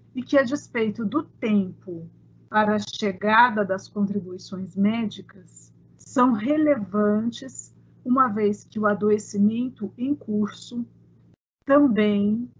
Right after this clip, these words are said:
é um adoecimento da civilização. É nesse sentido que, a meu ver, a filosofia de Nietzsche tende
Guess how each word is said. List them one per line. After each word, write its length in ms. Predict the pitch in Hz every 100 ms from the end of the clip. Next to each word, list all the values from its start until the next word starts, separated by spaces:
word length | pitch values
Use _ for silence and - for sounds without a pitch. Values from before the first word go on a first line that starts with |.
| _ _ _ _
é 280 | 214 208 208 -
um 120 | 214 220
adoecimento 1120 | 185 233 240 - 208 196 190 202 202 208 208 - _ -
da 160 | 226
civilização. 1200 | 226 - 208 196 196 202 - 208 208 - - 185 - - _ - - _ _ _ - _ _
É 60 | 269
nesse 440 | 233 226 - 208 -
sentido 840 | 254 285 - 226 233 233 277 311 - - -
que, 140 | -
a 60 | 185
meu 180 | 196 214
ver, 420 | - 202 208 233 - _ _ _
a 80 | 160
filosofia 640 | - 220 220 202 208 202 180
de 160 | 165
Nietzsche 460 | 240 208 196 - - -
tende 540 | 190 180 180 190 202